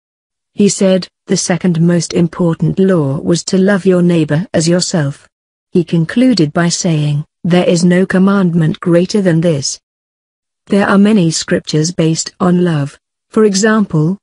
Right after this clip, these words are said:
First Corinthians thirteenth and First John chapter four, verse eight. Rudolf Bultmann pointed out that Christians are to forgive wrongs and not focus solely on laws and judgments.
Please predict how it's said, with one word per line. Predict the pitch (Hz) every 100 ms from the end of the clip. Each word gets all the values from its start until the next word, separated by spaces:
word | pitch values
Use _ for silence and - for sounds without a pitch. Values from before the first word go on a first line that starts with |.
| _
First | _ - 151 143 -
Corinthians | - 185 196 196 180 170 180
thirteenth | - 214 220 226 226 214
and | 208 202
First | - 196 214 202
John | - 170 156 151
chapter | - 165 - 160
four, | 151 220 180 143 165 - _
verse | 165 165 170 165
eight. | 139 127 - _ _ _ _ _ _ -
Rudolf | 175 170 147 135 139 _
Bultmann | 185 175 170 160 180
pointed | - 160 156 202
out | 190 190
that | 170 -
Christians | - 196 - 151 147
are | 170 165
to | 180
forgive | - 175 196 180
wrongs | 196 170 160 160
and | 180 180
not | 180 185
focus | - 214 208 214
solely | - - 214 160 151 156 -
on | 175 180
laws | 175 165 -
and | -
judgments. | 165 196 143 - 135 165 -